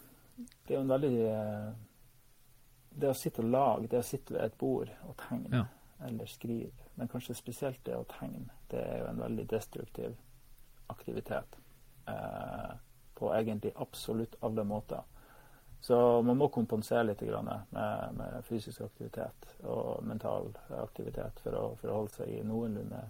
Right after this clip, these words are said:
Speaker 1: grei form. Ellers så, så går man bare til grunne. Det er helt overbevist om. Så,
Speaker 2: Ja,
Speaker 1: ja.
Speaker 2: jeg synes jeg har inntrykk av at når jeg ser disse her dødsfallene, så er det tegnerne som ryker før forfatterne i tegneseriebransjen.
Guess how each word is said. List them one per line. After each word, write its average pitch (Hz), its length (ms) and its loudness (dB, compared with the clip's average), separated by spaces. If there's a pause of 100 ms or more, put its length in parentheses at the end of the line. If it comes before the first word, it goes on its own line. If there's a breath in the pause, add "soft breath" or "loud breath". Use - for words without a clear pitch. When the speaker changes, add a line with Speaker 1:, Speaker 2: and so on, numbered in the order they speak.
(120)
Speaker 1:
grei 104 200 2
form. 117 240 -4 (240)
Ellers 113 260 0
så, 113 140 0 (460)
så 120 140 -8
går 110 140 0
man 104 220 -2
bare - 120 -2
til 113 120 -6
grunne. 110 300 -6 (200)
Det - 100 -4
er 113 220 -4
helt 113 220 -6
overbevist 120 420 -8
om. - 40 -20 (1200 loud breath)
Så, - 240 2 (380)
Speaker 2:
Ja, - 80 4
Speaker 1:
ja. - 40 6
Speaker 2:
jeg - 100 0
synes 220 260 4
jeg 165 100 10
har 190 80 10
inntrykk 190 320 4
av 165 60 8
at 147 240 0
når 139 120 6
jeg 139 100 6
ser 147 220 6
disse 135 160 6
her 139 120 4
dødsfallene, 123 840 2
så 143 180 0
er 131 60 4
det 123 160 -2
tegnerne 123 480 4
som 110 160 2
ryker 107 220 0
før 123 220 6
forfatterne 110 800 0
i 113 80 0
tegneseriebransjen. 104 1120 0